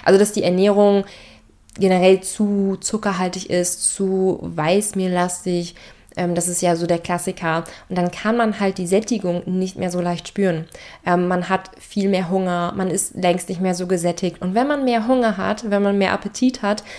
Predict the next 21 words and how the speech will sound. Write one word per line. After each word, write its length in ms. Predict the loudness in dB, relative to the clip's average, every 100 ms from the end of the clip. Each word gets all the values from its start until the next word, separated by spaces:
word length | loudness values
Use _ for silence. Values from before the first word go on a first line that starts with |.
| -20 -14 -2
dann 140 | 0
isst 220 | 0 -2
man 120 | -2 -2
natürlich 500 | -2 -2 -2 -2 2
auch 280 | 4 2 -4 -20 _
weiter, 640 | -10 -2 2 2 2 -4 -6
man 140 | -6 -6
isst 280 | -8 -10
mehr 300 | -4 0 0
Kalorien 640 | -2 -4 -4 -4 -4 -4 -6
und 220 | -8 -6
dann 380 | -4 -2 0 -2 -6 -20 -8
hat 140 | -4
man 160 | -2 -2
zugenommen 500 | 0 2 2 0 -2
und 120 | -2
dann 140 | -2
ist 100 | 0
es 260 | -2 -6 -10 -12 -12
schwieriger, 720 | -12 -4 0 2 2 4 4
wieder 320 | 4 4 2